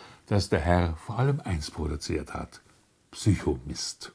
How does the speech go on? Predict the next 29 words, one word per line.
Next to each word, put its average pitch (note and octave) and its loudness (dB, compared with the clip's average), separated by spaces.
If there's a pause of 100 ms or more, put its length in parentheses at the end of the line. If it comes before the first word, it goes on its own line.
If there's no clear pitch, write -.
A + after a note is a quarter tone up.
(680)
Er D3+ 8
will A3 12
beispielsweise E3+ 6
herausgefunden B2+ 4
haben, F3+ 8
dass C#3 4
Bio-Kekse C3 6
zum E3 4
Überessen C#3 8
verleiten. E2+ 6 (600)
Dabei A2+ 8
bleiben C3 6
sie A#2 0
doch A2+ 4
meistens A#2+ 2
liegen. E3+ 6 (720)
Mit A#2 8
derartigem A#2+ 6
Unsinn G#2+ 8
versucht F#2 2
er, E2 2
Hunger G3 6
und A2+ 2
Sättigung F2 0
als - -8
soziale G2+ 0
Konstrukte - -2
zu - -6
entlarven. - -4